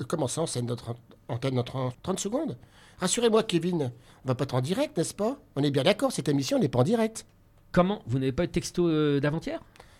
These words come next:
Speaker 1: Non, non, non, j'ai pas reçu le texto d'avant-hier. Il disait quoi, ce fichu texto ?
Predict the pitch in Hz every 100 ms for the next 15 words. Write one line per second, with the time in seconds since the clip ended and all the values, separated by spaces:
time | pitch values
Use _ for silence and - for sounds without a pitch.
0 | - - 98 113 147 269 123 107 - 117
1 | 104 113 98 113 - 302 214 131 131 165
2 | - 131 - 123 120 - 143